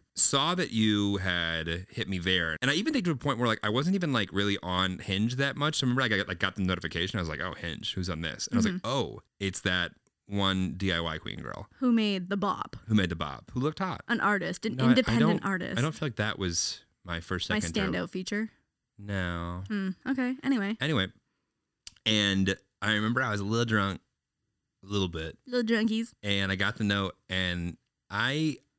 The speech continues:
Speaker 1: I pride myself in at least trying and to put up a, a little bit of game.
Speaker 2: Uh-huh.
Speaker 1: And looking back on all of my attempts, that would not be in the top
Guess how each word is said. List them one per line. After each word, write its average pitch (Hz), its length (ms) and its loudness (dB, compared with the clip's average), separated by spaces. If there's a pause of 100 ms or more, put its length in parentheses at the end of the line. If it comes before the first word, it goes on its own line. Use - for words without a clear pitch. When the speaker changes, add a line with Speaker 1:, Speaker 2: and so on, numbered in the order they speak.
(120)
Speaker 1:
I 180 160 -2
pride 160 280 0
myself 123 520 0
in 95 280 -2
at 92 200 -6
least 92 240 -4
trying 90 440 -2
and 95 300 -2 (140)
to 104 120 0
put 101 160 0
up 107 140 -2
a, 104 320 0
a 107 60 -2
little 107 160 2
bit 113 100 0
of 110 80 -2
game. 117 420 0
Speaker 2:
Uh-huh. 208 280 0 (680)
Speaker 1:
And 107 540 0 (640)
looking 135 360 0
back 127 220 2
on 107 140 2
all 92 160 0
of 92 80 -2
my 92 140 0
attempts, 85 340 -4
that 101 180 0
would 104 100 0
not 95 200 0
be 87 100 -2
in 85 80 -2
the 85 60 -4
top 82 300 -4